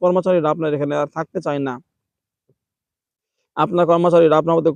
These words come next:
সন্তুষ্ট না, খুশি না, বেতন বাড়ায় দেন, সব সুবিধা বাড়ায় দেন, কিন্তু তারা খুশি না, ভালোভাবে কাজগুলা করে না, চুরি করে, উল্টাপাল্টা করে,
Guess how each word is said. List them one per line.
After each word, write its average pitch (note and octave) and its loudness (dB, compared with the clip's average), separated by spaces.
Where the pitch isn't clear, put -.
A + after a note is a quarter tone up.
সন্তুষ্ট E3 -6
না, D3 2
খুশি E3+ -2
না, D3+ -2
বেতন D#3+ 2
বাড়ায় D#3+ 0
দেন, C#3 0
সব E3 -2
সুবিধা F3 0
বাড়ায় D3+ 0
দেন, C#3 -4
কিন্তু D#3 -6
তারা D#3+ 0
খুশি E3 -4
না, C#3+ -2
ভালোভাবে D#3+ 6
কাজগুলা D3 0
করে D#3 0
না, C3+ -6
চুরি F3 0
করে, C#3+ 2
উল্টাপাল্টা D#3+ 0
করে, C#3 -6